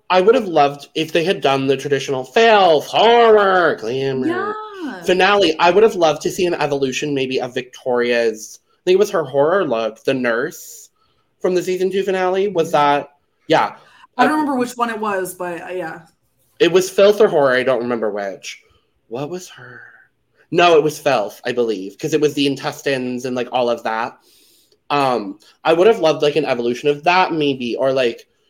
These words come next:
Speaker 1: she did something like this as well for, um, Resurrection. And that's what it reminded me of most, was she did that, like,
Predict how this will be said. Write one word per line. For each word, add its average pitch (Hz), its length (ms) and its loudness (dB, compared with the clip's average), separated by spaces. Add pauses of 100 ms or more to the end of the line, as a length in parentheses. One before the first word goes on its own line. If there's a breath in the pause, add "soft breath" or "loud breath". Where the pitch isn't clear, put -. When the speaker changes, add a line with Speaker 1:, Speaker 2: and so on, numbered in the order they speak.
(220)
Speaker 1:
she 202 240 -4
did 233 160 4
something 196 440 2
like 147 340 0
this 143 240 0
as 139 200 -2
well 123 560 2
for, 117 920 -2 (720)
um, 104 580 -4
Resurrection. 120 1120 -4 (240 soft breath)
And 160 140 -2
that's 214 180 2
what 294 100 4
it 294 80 0
reminded 170 480 0
me 147 240 2
of 120 200 -4
most, 120 600 -2
was 123 140 -6
she 131 140 -6
did 123 200 -4
that, 123 200 -2
like, 107 360 -8